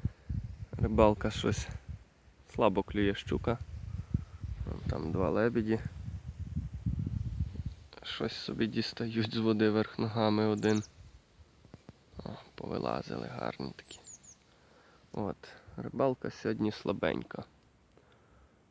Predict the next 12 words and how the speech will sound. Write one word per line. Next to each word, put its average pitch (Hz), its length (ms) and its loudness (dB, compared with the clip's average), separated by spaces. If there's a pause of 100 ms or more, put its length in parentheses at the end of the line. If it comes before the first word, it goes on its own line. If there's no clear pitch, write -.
(200)
Ну, 226 100 -2 (220)
маємо 135 380 2
то, 143 140 -6
що - 200 -4
маємо. 143 420 2 (1800)
Але 104 460 6 (640)
при - 160 -20
тому 107 220 -2
всьому 127 360 0
я 104 120 4
дуже 101 260 0
задоволений. 104 800 2